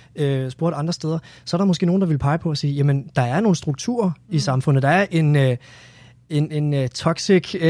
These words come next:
Speaker 1: reklameindustri, og der er en masse, øh, billeder rundt omkring,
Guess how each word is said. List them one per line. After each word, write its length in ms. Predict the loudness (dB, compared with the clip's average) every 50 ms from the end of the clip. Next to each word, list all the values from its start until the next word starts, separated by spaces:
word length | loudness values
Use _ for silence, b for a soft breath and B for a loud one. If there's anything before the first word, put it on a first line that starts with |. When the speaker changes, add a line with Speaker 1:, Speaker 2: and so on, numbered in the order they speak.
| 6 6 6 4 4 4 2 2 2 2 0 -2 -2 0 0
Speaker 1:
reklameindustri, 960 | 0 2 2 2 4 6 6 6 4 4 2 0 0 4 4 6 6 6 4
og 280 | 2 0 0 -2 0 0
der 60 | -2
er 100 | 0 0
en 120 | 0 0 0
masse, 280 | 0 -2 0 0 0
øh, 440 | 0 0 0 -2 -2 -4 -4 -4 -2
billeder 340 | 0 0 2 2 4 2 2
rundt 200 | 2 0 -2 -2
omkring, 440 | -4 -2 0 0 0 0 -2 -6